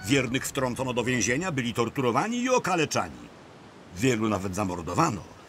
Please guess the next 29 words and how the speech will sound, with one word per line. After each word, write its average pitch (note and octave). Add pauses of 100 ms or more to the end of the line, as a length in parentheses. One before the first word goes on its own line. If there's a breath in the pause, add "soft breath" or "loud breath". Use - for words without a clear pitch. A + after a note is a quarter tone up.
(360 loud breath)
A A2
czy B2
wasz G#2+
Bóg C3
ich -
ocalił? B2+ (1600 loud breath)
Jak G3
to D3
ma A#2+
przekonać B2
ludzi, E3
że D3
wasz B2
Bóg C#3
to C#3
ten B2
prawdziwy? - (3500)
Nie G#3
rozumiem A3+
tego. - (1120)
Czy D#3+
Bóg, C#3
w -
którego C3
wierzycie, A2+
jest G2
prawdziwy G#2
czy A3+
fałszywy? -